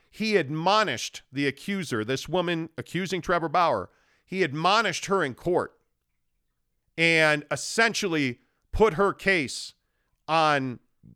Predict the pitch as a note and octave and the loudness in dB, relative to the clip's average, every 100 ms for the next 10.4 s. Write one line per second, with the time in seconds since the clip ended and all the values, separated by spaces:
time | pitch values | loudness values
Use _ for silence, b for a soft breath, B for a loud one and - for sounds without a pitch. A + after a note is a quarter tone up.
0 | _ _ - E3+ F3 B2 D#3+ E3+ - A2+ | _ _ 2 2 2 4 6 6 2 0
1 | A2+ C2 B1 _ _ _ _ _ _ _ | 0 -4 -20 _ _ _ _ _ _ _
2 | _ _ _ _ _ _ _ E3+ - G3+ | _ _ _ _ _ _ _ -6 2 2
3 | E3+ D3 - - _ _ _ _ _ - | 2 0 -8 -16 _ _ _ _ _ -12
4 | A2 E3 F#3 G#3+ G3+ D#3 C3 G#2 F#2 _ | -6 4 4 6 2 0 -4 -12 -20 _
5 | G3 G#3 C#3+ G3+ F#3 - - C3+ - G3 | 2 2 0 -2 -2 -4 -10 -10 -6 -2
6 | C#3 - - _ _ _ C#3 E3 E3 D#3 | -2 -4 -20 _ _ _ 0 2 2 -2
7 | B2+ E3 E3 - F2 D2 - _ _ F#3 | -4 -2 -2 -6 -10 -14 -20 _ _ 2
8 | C#3+ - b - E3 A3+ D3+ F3 A#3 A3+ | 2 0 b -6 0 2 2 0 0 -2
9 | A3 G#3 G3 G3 F#3+ F3 E3+ F#3+ F3+ D#3+ | 0 2 2 0 -2 -2 -6 -2 0 0
10 | D#3 D#3+ G#2 D#2+ | 2 2 0 -8